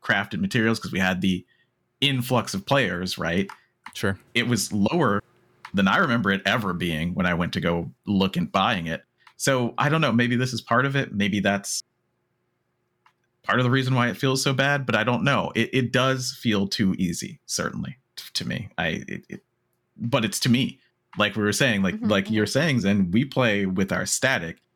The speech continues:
Speaker 1: and we make a game of going as fast as l-, humanly possible through that. And we're gonna do the most damage that we can try to do. So it's gonna feel real bad, I think. So,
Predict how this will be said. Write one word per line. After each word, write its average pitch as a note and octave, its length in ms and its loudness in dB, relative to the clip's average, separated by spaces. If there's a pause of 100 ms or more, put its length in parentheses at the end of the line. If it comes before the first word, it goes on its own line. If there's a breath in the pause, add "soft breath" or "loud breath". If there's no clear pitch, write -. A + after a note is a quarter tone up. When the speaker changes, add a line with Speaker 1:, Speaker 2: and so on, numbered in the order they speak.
(300 soft breath)
Speaker 1:
and F2+ 100 2
we A#2+ 100 4
make D3 220 2
a G#2+ 40 -6
game A#2 280 0
of F#2 100 -4
going G2+ 280 2
as A2 320 0
fast G#2+ 340 0
as F#2 160 -8
l-, G#2 160 -2
humanly C3 540 0
possible B2 540 0
through A2 280 0
that. - 280 -4 (1040)
And G2+ 380 0
we're C3+ 140 4
gonna B2 180 2
do A2+ 360 0
the A#2+ 100 2
most A2+ 240 2
damage G2+ 260 2
that F2+ 140 -2
we G2+ 240 0
can A#2+ 460 0
try G2 320 0
to - 140 -8
do. - 440 -2 (580)
So - 140 -4
it's G#2 80 -2
gonna D#3 160 2
feel G#2+ 280 0
real G2+ 240 2
bad, F2 380 2 (340)
I F2 140 -4
think. F#2 400 -6
So, F2+ 400 -2